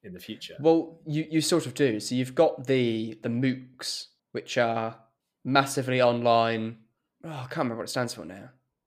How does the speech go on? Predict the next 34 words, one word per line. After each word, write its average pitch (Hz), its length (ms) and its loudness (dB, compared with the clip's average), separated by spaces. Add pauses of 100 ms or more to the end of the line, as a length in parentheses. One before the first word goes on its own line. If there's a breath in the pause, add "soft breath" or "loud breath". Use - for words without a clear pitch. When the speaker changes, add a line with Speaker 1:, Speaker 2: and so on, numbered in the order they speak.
Speaker 2:
I'm 147 80 0
not 180 100 10
making 143 240 4
it 107 140 2
up. - 80 -12 (300)
It's, 143 320 0
uh, 120 240 6
Speaker 1:
What 131 100 2
is 131 40 6
Speaker 2:
it, 151 40 8
Speaker 1:
it? - 20 0
Speaker 2:
there's 131 140 -2
a 127 40 0
thing 113 40 -2
called 156 100 8
Speaker 1:
Massively 135 340 4
online, 110 680 4
online 107 500 -2
community. 113 760 -4
<laughs> - 40 -16
Speaker 2:
It's, 143 260 -2
it's, 156 260 -2
it's, 151 340 -2
it's, 151 260 -2 (720 loud breath)
it's 131 180 -4
a - 60 4
mooc, 139 380 4 (180)
massive 165 480 6 (140)
open 143 480 4
online 120 440 0
course. - 800 -6
That's - 280 -8
it. - 180 -10
Speaker 1:
Uh, - 60 -8